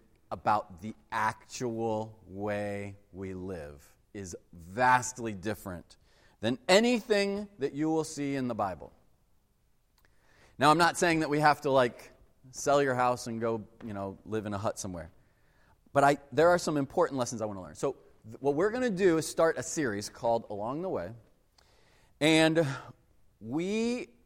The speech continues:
are going to try to get in touch with a couple things. How different we live fr-, from the way Jesus lived. And then we're gonna learn some lessons as we go. This is gonna be a month-long series. It's gonna take us up through Palm Sundays next week, if you didn't know, Palm Sunday,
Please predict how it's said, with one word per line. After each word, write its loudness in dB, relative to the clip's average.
are 2
going 0
to -6
try 4
to 2
get -2
in -6
touch -2
with -6
a -20
couple 2
things. -18
How 4
different 2
we -2
live 4
fr-, -16
from -6
the -2
way 0
Jesus -6
lived. -10
And 2
then 4
we're -12
gonna -2
learn 0
some -4
lessons -2
as -4
we -10
go. -10
This -6
is -6
gonna 0
be 4
a 2
month-long 0
series. -4
It's -10
gonna -2
take -4
us 0
up -2
through 4
Palm 2
Sundays 0
next -4
week, -6
if -20
you -10
didn't -6
know, -4
Palm -4
Sunday, -2